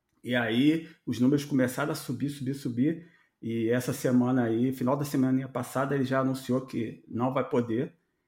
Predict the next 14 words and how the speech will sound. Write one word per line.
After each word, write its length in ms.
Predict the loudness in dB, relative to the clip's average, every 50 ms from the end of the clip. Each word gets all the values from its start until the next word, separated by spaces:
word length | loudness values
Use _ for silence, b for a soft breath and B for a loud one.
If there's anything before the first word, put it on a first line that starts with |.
| _ _
ninguém 260 | -4 -2 2 2 4 4
vai 140 | 4 4
poder 260 | 4 4 2 4 2 2
se 160 | 0 -2 -2
ver, 240 | 0 0 0 0 2
não 120 | 2 2
vai 160 | 0 0 -2
poder 320 | -2 -2 -2 0 0 -2 -2
ter 380 | 0 2 2 2 2 0 -6 -8 -6
agrupamentos, 880 | -4 -4 -2 -4 -2 -2 0 0 0 0 0 -2 -2 -4 -6 -14 -20 _ _ _ _ _ _ _ _ _ _
eh, 500 | -10 -8 -8 -6 -6 -6 -8 -8 -8 -6 -4
no 200 | 0 2 4 4
Natal, 540 | 2 2 -2 -4 -6 -6 -2 -2 -2 -2 -2
infelizmente. 840 | -2 -2 -2 0 0 0 0 0 0 0 0 0 0 -2 -4